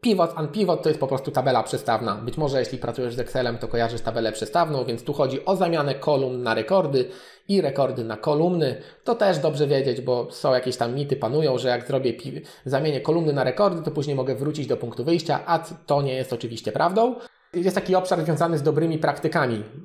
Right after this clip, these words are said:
Moim zdaniem jeden z najważniejszych rzeczy, ponieważ w skrócie chodzi tu o to, żeby kod, który tworzysz, kod S Q L był czytelny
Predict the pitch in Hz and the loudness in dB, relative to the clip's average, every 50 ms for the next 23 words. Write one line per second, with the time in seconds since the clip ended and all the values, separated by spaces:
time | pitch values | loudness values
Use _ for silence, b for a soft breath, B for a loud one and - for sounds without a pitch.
0 | - - 113 95 - 92 95 127 151 165 185 175 143 - 170 165 165 160 156 156 | -18 -20 -20 -20 -20 -18 -8 0 2 4 4 4 4 2 2 2 2 2 4 2
1 | 151 151 147 143 127 - - 156 147 143 147 139 135 160 160 143 143 - 139 123 | 2 2 2 -2 -2 -2 -2 0 2 2 2 2 2 2 0 0 0 0 -2 -2
2 | - 135 123 131 117 - - 196 190 214 196 185 185 175 160 - - - - 320 | -2 -2 0 0 0 2 2 0 2 2 2 2 4 2 2 0 -4 -4 -2 -2
3 | - - 202 - 196 175 - 165 160 151 160 170 170 - 170 156 151 143 143 151 | 0 0 0 0 0 0 0 0 2 2 2 2 4 2 2 2 2 4 2 2
4 | 143 107 - - - - - 247 240 - - - 160 147 139 143 - 151 131 - | 0 0 -4 -8 -4 0 0 0 0 0 -4 -4 -2 -2 -2 -2 0 0 0 2
5 | - 170 - - - 202 196 202 175 175 - - 170 151 139 135 143 135 135 - | 2 -2 -2 0 -2 0 2 2 0 0 0 0 2 2 2 2 0 -2 0 -2
6 | 127 - 156 165 190 208 226 254 247 | -2 0 2 2 2 2 0 -2 -4